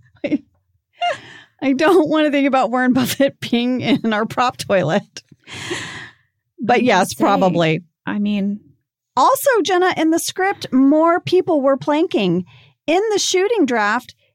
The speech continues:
Speaker 1: Gabe is going to enter for the day, and Hank is planking at the reception couch.
Speaker 2: Hank?
Speaker 1: Hank!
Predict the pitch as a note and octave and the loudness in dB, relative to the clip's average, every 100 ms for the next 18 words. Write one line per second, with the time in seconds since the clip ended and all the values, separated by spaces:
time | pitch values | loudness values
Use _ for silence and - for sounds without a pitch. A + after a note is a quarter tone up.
0 | - G3+ D4 B4 B4+ A3+ - A#3+ C4+ C#4 | -10 0 2 4 2 2 -2 -2 0 0
1 | C#4 - B3 C#4 - C#4 C#4 D4+ E4 E4+ | 0 -4 -4 -4 -4 -4 -2 0 0 -2
2 | - F4+ G#4 - G#4 D5+ C5+ - C#4+ D4 | -2 0 -2 -2 -2 -2 -6 -2 -2 -2
3 | - A#3+ G#3 - F#3+ G#3+ A3+ _ _ _ | -4 -2 -2 -4 -4 -4 -6 _ _ _
4 | _ _ B3 - G#4 A4+ - C5 - A#4 | _ _ -2 0 -2 -2 0 -2 0 -2
5 | D4 C4+ D#3+ - - - C4+ E4+ D#5+ - | 0 0 0 -2 -6 -2 0 2 0 -6
6 | - - B4+ D5 B4+ G3 - | -18 -6 0 0 0 -4 -10